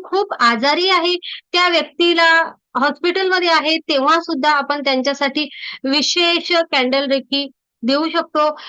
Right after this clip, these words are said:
या संदर्भात अधिक व्हिडिओ आपल्याला ॲपमध्ये दिलेला आहे. वा, वा, वा, वा, स्वप्नाली, खूप सुंदर.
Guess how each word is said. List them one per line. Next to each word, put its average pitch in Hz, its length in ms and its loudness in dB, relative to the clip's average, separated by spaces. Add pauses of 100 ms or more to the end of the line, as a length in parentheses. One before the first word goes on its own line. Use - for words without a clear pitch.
या 330 260 2
संदर्भात 302 600 0
अधिक 339 340 0
व्हिडिओ 285 280 0
आपल्याला 269 640 0
ॲपमध्ये 311 420 0
दिलेला 277 340 0
आहे. 269 200 0
वा, 240 340 4
वा, 220 260 2
वा, 214 280 0
वा, 208 200 0
स्वप्नाली, 214 500 -2
खूप 311 720 2
सुंदर. 220 420 -2